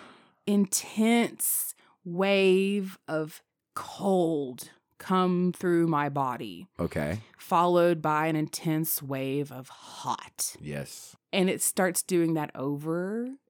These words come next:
Speaker 1: and over and over.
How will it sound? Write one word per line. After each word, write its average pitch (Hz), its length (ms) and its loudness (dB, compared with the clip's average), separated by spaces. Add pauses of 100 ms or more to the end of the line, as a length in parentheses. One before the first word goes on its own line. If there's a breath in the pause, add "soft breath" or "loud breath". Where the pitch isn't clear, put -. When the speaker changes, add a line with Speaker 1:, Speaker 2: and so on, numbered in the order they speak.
(140)
Speaker 1:
and 165 220 0
over 147 880 -2 (420)
and 139 120 -4
over. 135 680 -6